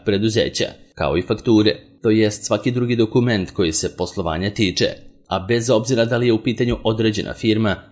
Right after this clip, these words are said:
ili preduzetnik. Isto tako će izraditi profesionalan prevod laboratorijskih analiza tehničkih uzoraka sa estonskog na turski jezik, te po potrebi kompletno obraditi i uputstvo za rukovanje,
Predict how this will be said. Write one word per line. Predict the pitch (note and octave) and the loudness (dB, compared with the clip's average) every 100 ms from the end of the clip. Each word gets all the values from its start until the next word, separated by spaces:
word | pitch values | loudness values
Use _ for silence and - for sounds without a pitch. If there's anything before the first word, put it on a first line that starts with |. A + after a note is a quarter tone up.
| _ | _
ili | A#2 A2 A2+ | 0 2 0
preduzetnik. | A#2 B2 D3 C3+ - A#2+ - - - - | 0 0 2 0 -2 -6 -8 -12 -20 -8
Isto | G#2 A2+ | 0 2
tako | A2 G2+ G#2+ | 0 0 0
će | A2 | 2
izraditi | G2+ B2 A2 G#2+ G2+ A#2+ A2+ - | 2 0 0 2 0 0 -2 -2
profesionalan | D#2 D2 - - G#2 G#2 G#2 | -2 -2 -4 -2 -2 0 0
prevod | G#2+ G#2 G2+ D#2 - - | 0 2 0 -4 -12 -8
laboratorijskih | G2+ G#2 G2+ G2 G#2+ A#2 - B2+ B2+ | -2 2 4 2 2 0 0 -4 -2
analiza | A#2+ A#2 A#2+ A#2 | -2 -2 0 -2
tehničkih | - G#2+ A#2 A2 - A2+ | 0 -2 -2 -6 -4 -2
uzoraka | D2+ D#2 F#2+ F2 - E2+ - - - | -2 0 2 2 2 0 -2 -20 -8
sa | - - - | -4 -4 -2
estonskog | A2 - A2+ A2+ - A#2+ | -4 -2 -2 0 -2 0
na | A2+ | 0
turski | G#2 B2 A#2 - A#2 | 2 0 0 -2 2
jezik, | F2+ E2 F#2+ - - _ | 2 2 -4 -8 -20 _
te | A2+ G#2 | -2 -2
po | G2+ | 0
potrebi | G#2 G#2 B2 C3 | 0 0 -2 -2
kompletno | B2+ A#2 A#2 A#2+ C3+ A#2 | 0 -2 2 0 0 -2
obraditi | G#2+ G2+ B2 C3 A#2 | 0 0 0 -2 -2
i | B2 - | -2 0
uputstvo | B2 - F#2+ - A2+ G#2+ | -2 0 -2 0 2 2
za | A2+ | 2
rukovanje, | D2+ D2 G#2 F2+ F#2+ | -2 0 0 0 -2